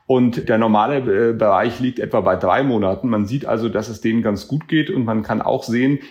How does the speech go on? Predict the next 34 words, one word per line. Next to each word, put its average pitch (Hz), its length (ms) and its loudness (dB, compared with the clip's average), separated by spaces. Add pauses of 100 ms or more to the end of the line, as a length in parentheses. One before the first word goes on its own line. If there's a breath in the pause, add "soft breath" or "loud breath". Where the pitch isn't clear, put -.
(160 loud breath)
dass 117 200 -2
die 104 160 0
Nettoumsatzrendite 110 1600 0
der 101 100 0
Metall- 101 340 -2
und 110 100 -2
Elektroindustrie 117 920 -2 (260 loud breath)
ist - 140 -8
zweitausendeinundzwanzig 120 1300 0 (380 soft breath)
doppelt 156 340 2
so 131 100 2
hoch 147 220 0
gewesen 123 480 0
wie 113 80 0
vor 123 240 0
der 120 80 2
Corona-Krise 110 840 0
im 110 140 0
Jahr 104 220 2
zweitausendneunzehn. 113 1160 0
Unternehmer 120 500 2
klagen 110 440 -2
immer, 143 160 2
das 120 160 -2
gehört 113 240 -2
zum 117 160 -2
Geschäft, - 540 -4
aber 107 220 2
es - 140 -8
geht 107 200 -4
ihnen 110 140 0
eigentlich 117 500 -2
nicht 113 180 -2
schlecht, - 340 -4